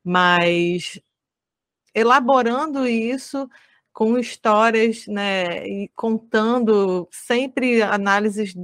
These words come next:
literárias dentro do texto dele, trazendo. E eu não vejo isso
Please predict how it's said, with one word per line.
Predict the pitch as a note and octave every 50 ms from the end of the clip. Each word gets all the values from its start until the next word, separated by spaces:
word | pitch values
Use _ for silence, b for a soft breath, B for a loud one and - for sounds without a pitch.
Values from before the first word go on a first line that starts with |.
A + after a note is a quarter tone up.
| F#3 F#3
literárias | G3 F#3+ A3 G#3+ - A3 G#3+ G#3 F#3 F3+ F#3 F#3+ G#3 A3 A3 G3+ G3 G3 F3
dentro | G#3 G3 F#3+ - F#3+ F3+
do | G3 F#3+
texto | _ F#3 F#3 F3+ - - F#3
dele, | E3+ E3 E3 E3 F#3 G#3 G#3 A3
trazendo. | A3 - F#3 F#3 F3 E3 F3+ F3+ G3 G#3 A3 B B B B B B B B B B
E | C#4+ D4+ E4
eu | E4+ E4+
não | F4 F4 F4+
vejo | D#4+ C#4+ D4+ D4+ E4 D#4+ D4 C#4 C4+ A#3+ A3+
isso | A3 A3+ A#3+ B3+ C4 C4 B3 A#3+ - - F#3+ F3+ E3+ -